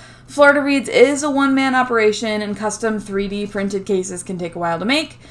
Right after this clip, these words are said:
so remember to be patient when waiting for your order.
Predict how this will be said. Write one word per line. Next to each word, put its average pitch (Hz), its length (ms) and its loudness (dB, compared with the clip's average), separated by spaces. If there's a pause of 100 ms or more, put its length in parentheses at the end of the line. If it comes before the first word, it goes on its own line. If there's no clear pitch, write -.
(120)
so 285 380 4
remember 254 320 4
to 240 60 0
be 240 180 -4
patient 202 520 -4
when 190 340 -4
waiting 175 240 -8
for 180 140 -12
your - 100 -6
order. - 360 -12